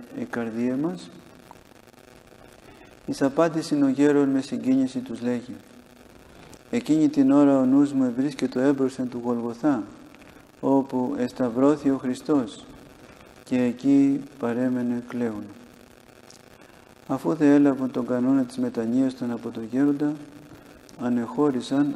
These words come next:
αναδειχθέντες σκεύη εκλογής.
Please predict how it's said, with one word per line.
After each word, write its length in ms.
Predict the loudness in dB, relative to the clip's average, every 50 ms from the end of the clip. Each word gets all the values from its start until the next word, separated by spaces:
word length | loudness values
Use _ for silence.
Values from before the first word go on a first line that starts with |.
| -6
αναδειχθέντες 1040 | -6 -4 -4 -4 -6 -6 -8 -8 -6 -2 -2 0 0 0 -2 -4 -4 -4 -8 -16 -20 -20 -20 -20 -20 -20 -20 -20 -20
σκεύη 640 | -20 -20 -8 -2 0 0 0 0 0 -2 -2 -4 -4 -6 -8 -8
εκλογής. 760 | -10 -8 -6 -6 -6 -6 -6 -6 -8 -8 -8 -10 -14 -18